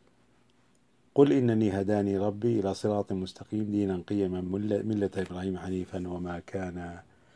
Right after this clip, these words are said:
من المشركين. قل إن صلاتي ونسكي ومحياي ومماتي لله رب العالمين لا شريك له وبذلك أمرت وأنا أول المسلمين". فللإيمان كمالاً، أولهما أن يكون المؤمن في حد ذاته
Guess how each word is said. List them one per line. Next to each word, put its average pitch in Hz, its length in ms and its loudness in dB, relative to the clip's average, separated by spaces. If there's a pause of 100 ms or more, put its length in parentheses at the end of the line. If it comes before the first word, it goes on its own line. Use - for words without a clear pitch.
(180)
من 104 80 -2
المشركين. 92 600 -4 (120)
قل 107 100 -4
إن 104 220 0
صلاتي 92 440 -4
ونسكي 90 520 -8
ومحياي 98 420 -8
ومماتي 95 520 -4
لله 92 300 -2
رب 87 180 -10
العالمين 87 640 -8 (680)
لا 110 140 2
شريك 98 440 0
له 92 300 -6
وبذلك 92 680 -4
أمرت 90 420 -10
وأنا 90 480 -8
أول 87 540 -8
المسلمين". 98 840 -8 (1800)
فللإيمان 107 720 2
كمالاً، 101 640 0 (320)
أولهما 110 540 2
أن 95 60 0
يكون 90 340 -2
المؤمن 92 400 -6
في - 80 -16
حد 101 220 -6
ذاته 110 440 0